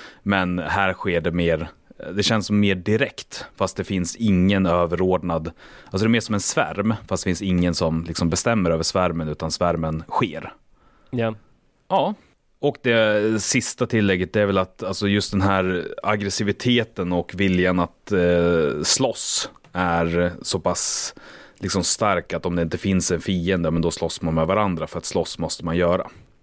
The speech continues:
Speaker 2: Det är, det är absolut, det är något man måste göra, annars, eh, annars, annars vet jag inte vem jag är om jag inte får gå ut och slåss, liksom.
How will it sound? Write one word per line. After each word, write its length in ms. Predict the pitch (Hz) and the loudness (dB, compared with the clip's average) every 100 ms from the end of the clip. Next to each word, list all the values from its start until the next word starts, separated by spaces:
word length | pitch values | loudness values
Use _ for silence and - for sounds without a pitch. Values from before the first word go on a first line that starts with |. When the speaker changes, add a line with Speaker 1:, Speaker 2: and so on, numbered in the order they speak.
| _ _ _ | _ _ _
Speaker 2:
Det 140 | - | -4
är, 180 | 120 117 | -2 0
det 120 | 107 | -2
är 60 | 101 | -2
absolut, 320 | 107 - 127 | -4 -4 -4
det 60 | 107 | -2
är 40 | |
något 180 | 110 95 | -2 -4
man 160 | 95 98 | -4 -2
måste 240 | 95 110 | -2 -2
göra, 300 | - 120 113 - | 0 0 -2 -4
annars, 420 | 98 95 95 - | -2 -2 -2 -4
eh, 100 | 98 98 - - - - - - - - - - - - - - - - | -4 -6 -10 -20 -20 -20 -20 -20 -20 -20 -20 -20 -20 -20 -18 -12 -10 -4
annars, 360 | 107 98 - | 0 0 0
annars 260 | - 107 98 | 0 -2 0
vet 240 | 104 104 | -2 0
jag 100 | 110 | 0
inte 180 | 98 98 | 0 -2
vem 180 | 98 98 | -2 2
jag 100 | 104 | 2
är 220 | 110 101 | 2 2
om 140 | 98 | 0
jag 80 | 98 | -2
inte 120 | 95 | -4
får 100 | - | -4
gå 80 | 98 | -2
ut 180 | 92 - | -2 -2
och 80 | 101 | -2
slåss, 360 | 113 113 - | -2 -2 -4
liksom. 360 | 123 120 143 147 | -8 -6 -6 -6